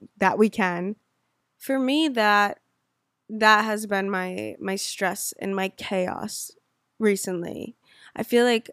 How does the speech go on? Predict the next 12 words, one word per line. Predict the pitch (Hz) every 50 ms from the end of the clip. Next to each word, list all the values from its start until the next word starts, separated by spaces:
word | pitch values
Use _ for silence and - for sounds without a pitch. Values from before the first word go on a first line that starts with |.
| _ _
things | - - - 233 233 240 233 226 220 220 220 240 - -
in | - 214 202 208 202 202
the | 196 196
stratosphere | 196 - - - 196 196 190 196 196 - - - 180 175 175 170 196 - _ _ - - - _
have | - - 196 208 202
been | 196 190 190 190 190 190
really | 190 202 208 226 240 247 247 247 247 240 240 240 240 - - _ _ _ _ _ _ -
chaotic | - - 208 196 190 185 180 202 185 190 196 _
lately. | - 208 202 202 - - 214 220 220 220 220 226 _ _ _ _ _ _ _ _ _ _ _ _ _ _ _ _ _ _ _ _ _ _ _ _ _ _ _ _ -
A | 220 226
lot | 226 214 214 208 202 202 208 214
of | 220 214 214 208 208 202 208 - -